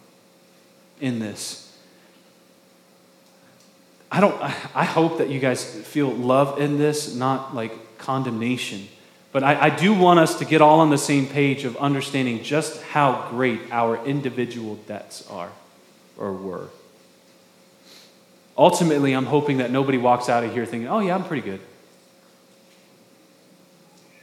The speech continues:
So typically, when we look at sin,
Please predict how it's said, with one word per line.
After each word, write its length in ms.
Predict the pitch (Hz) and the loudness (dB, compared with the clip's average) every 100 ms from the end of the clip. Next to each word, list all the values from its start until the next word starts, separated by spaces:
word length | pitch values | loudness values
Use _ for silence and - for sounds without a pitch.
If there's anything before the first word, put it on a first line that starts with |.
| _ _ _ _ _ _ _ _ _ 180 _ _ _ _ _ _ _ _ _ _ _ | _ _ _ _ _ _ _ _ _ _ _ _ _ _ _ _ _ _ _ _ _
So 140 | - | -12
typically, 640 | 143 - 208 226 - 120 110 | -6 -4 -2 -4 -4 -4 -4
when 180 | 120 123 | -4 -4
we 120 | 120 | -2
look 260 | 123 156 | -2 -2
at 120 | 160 - | -4 -6
sin, 460 | - 131 110 98 | -6 -4 -6 -8